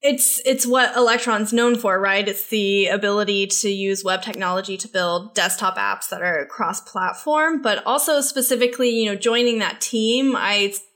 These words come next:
learned the backstory of how they even arrived at the point of writing that library, because there was, um, oh my gosh, I'm blanking on the name, but it was a library that Spotify was using at the time, I think, that was, like, mostly Chromium and, like, pretty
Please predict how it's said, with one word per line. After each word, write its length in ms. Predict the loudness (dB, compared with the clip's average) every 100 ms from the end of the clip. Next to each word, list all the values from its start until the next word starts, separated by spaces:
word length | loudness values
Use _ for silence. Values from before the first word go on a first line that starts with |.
| -8
learned 400 | -2 -2 -2 -4
the 100 | -4
backstory 960 | 0 0 0 -4 -2 0 0 0 -4
of 280 | -2 -2 -2 -14 -20 -20 -12 -2
how 120 | 0
they 160 | 2 2
even 260 | 2 0 0
arrived 400 | 0 2 2 0
at 80 | -2
the 80 | -4
point 440 | -6 -4 -4 -4
of 160 | -6 -6
writing 640 | -4 -4 -2 -2 -4 -8 -2
that 240 | 0 2
library, 500 | 2 2 2 2 2
because 680 | -2 -6 -2 0 2 0 0
there 220 | 0 2
was, 440 | 2 2 0 -2 -2
um, 680 | 0 2 0 -2 -6 -10 _ _ _ _ _ _ _ _ _ _ _
oh 80 | -12
my 140 | -8 -8
gosh, 240 | -8 -4
I'm 100 | -2
blanking 460 | 2 0 2 0 -2
on 100 | -2
the 80 |
name, 300 | -2 -2 -2
but 120 | -4 -4
it 60 |
was 140 | -2 0
a 40 |
library 440 | 2 2 2 2
that 220 | 0 -4 -8
Spotify 1200 | -10 -10 -10 -10 -12 -12 -6 -2 -2 0 0 0
was 180 | 0 -2
using 360 | -4 -2 -2
at 120 | -4 -6
the 60 |
time, 680 | -6 -2 0 2 2 2 0
I 200 | 0 0
think, 680 | 0 -2 0 2 2 -2 -4
that 220 | -2 -2
was, 160 | -2 -4
like, 160 | -4 -2
mostly 520 | 2 4 2 0 -4
Chromium 640 | -4 -2 0 0 0 0
and, 140 | -2 -4
like, 180 | -10
pretty 480 | -10 -6 -4 -4 -8